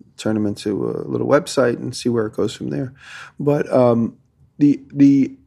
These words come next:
idea of iteration, I think, is, is really one of the most important things as a designer, as an artist, to make one thing and say, "I'm done," and then go to the next thing and say, "I'm done," to go to the next thing and say, "I'm done." I don't think you could really mature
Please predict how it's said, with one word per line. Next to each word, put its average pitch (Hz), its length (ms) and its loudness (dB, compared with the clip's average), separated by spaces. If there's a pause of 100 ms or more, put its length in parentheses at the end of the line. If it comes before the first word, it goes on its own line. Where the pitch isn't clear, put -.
(160)
idea 139 380 6
of 139 240 4
iteration, 139 640 4
I 127 80 -6
think, 117 220 -2
is, 117 180 -2
is 113 260 -4
really 120 240 2
one 123 200 0
of 117 60 -2
the 117 60 0
most 117 240 -4
important 120 360 0
things 117 420 -6
as 110 160 -2
a 107 60 -6
designer, 117 500 -2
as 110 120 -6
an 107 100 -8
artist, 139 480 -8 (760)
to - 120 2
make 131 240 4
one 135 180 4
thing 135 200 2
and 123 100 0
say, 120 120 4
"I'm 113 140 0
done," 123 460 -2 (400)
and - 100 -4
then 120 80 0
go 123 160 2
to 117 60 -2
the 123 80 -4
next 123 280 -2
thing 104 120 -2
and 104 80 -4
say, 107 100 0
"I'm 107 140 0
done," 110 420 -2 (140)
to - 60 -4
go 120 100 2
to 117 40 0
the 110 60 -4
next 120 200 -2
thing 110 80 -2
and 104 60 -4
say, 110 120 -2
"I'm 104 100 -4
done." 107 300 0
I 113 120 -4
don't 113 160 -2
think 117 240 -8
you 113 80 -6
could 110 200 -4
really 117 180 2
mature 123 560 -2